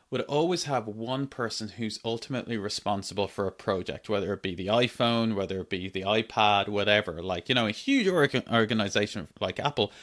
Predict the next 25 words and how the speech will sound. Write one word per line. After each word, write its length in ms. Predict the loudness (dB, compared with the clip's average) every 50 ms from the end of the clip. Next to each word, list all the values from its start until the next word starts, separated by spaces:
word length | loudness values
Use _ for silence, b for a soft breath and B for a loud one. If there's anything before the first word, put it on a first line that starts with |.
| B B -4
but 120 | 0 2
there'd 160 | 2 0 2 0
be 80 | -2
someone 520 | -2 -2 -2 2 2 4 4 4 2 2 2
who's 220 | 2 0 0 0
responsible 600 | -4 -6 -4 -2 -2 -2 -2 -6 -8 -8 -8 -8
for 300 | -8 -8 -8 -8 -6 -8
it, 120 | -10 -12 _ _ _ B B B B B B B _
because 400 | -6 -2 0 2 2 2 0 0
that 360 | 2 4 4 4 4 0 -4
gives 220 | -4 -4 -4 -4 -6
a 60 | -8
huge 380 | -8 -10 -8 -6 -4 -4 -4 -4
sense 280 | -2 -2 -2 -2 -4
of 120 | -6 -8 -6 -6
ownership 540 | -6 -4 -4 -4 -6 -6 -8 -8 -10 -10 -8
of 160 | -8 -8 -6 -6
the 120 | -6 -6
outcome. 440 | -6 -8 -8 -8 -6 -6 -6 -6 B B B B B B B B B B
You 320 | -10 -6 -2 0 2 4
need 220 | 4 4 2 2 0
to 80 | -2
have 280 | 0 2 0 0 0 -2
the 60 | -4
same 540 | -6 -4 -2 0 0 0 0 0 -2 -2 -4